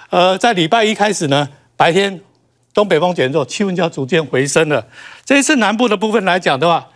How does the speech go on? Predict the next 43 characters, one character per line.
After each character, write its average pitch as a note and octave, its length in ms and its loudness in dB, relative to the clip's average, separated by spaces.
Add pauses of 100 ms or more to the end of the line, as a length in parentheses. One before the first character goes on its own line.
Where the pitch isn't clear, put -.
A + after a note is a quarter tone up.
(320)
影 F3+ 200 0
响 E3+ 220 0
没 C#3 140 0
有 F3+ 80 0
来 D3+ 180 2
得 C#3+ 80 0
那 D3+ 120 -2
么 D#3 120 -6
大， C#3+ 200 2 (120)
高 F#3+ 180 2
温 G3+ 180 -2
还 E3 120 -2
是 G3+ 120 -4
维 E3 180 2
持 D3 140 -6
在 D3+ 180 0
三 F3+ 240 0
十 C#3+ 200 -4
度 D#3+ 160 -2
左 A#2+ 180 0
右， D3+ 200 2 (120)
所 - 160 0
以 F#3 60 4
南 F3 260 0
北 - 120 0
的 F3+ 100 0
差 F#3 260 0
异 F#3+ 80 0
是 G3+ 140 -2
比 D#3+ 100 -6
较 D#3 140 0
大 D#3+ 260 2
的。 A2+ 180 -4 (540)
呃， C#3+ 140 2
所 D#3+ 260 -2
以 G#3 40 0
未 G3+ 120 0
来 F3 120 2
要 F3 100 0
提 D#3+ 120 -6
醒 D#3+ 120 -4
大 E3+ 120 2
家， D#3+ 260 0